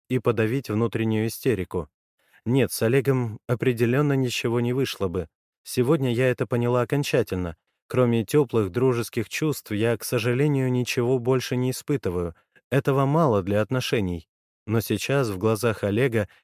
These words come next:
я гулящая девка, да и, похоже, в глазах Белова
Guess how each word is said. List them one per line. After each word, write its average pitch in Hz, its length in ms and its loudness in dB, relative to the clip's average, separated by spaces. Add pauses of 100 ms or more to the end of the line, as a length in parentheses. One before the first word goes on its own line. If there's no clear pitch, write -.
(100)
я 107 240 0
гулящая 110 500 0
девка, 113 480 -4 (420)
да 107 140 0
и, 135 80 2
похоже, 131 420 0
в 110 80 -4
глазах 110 420 0
Белова 113 500 0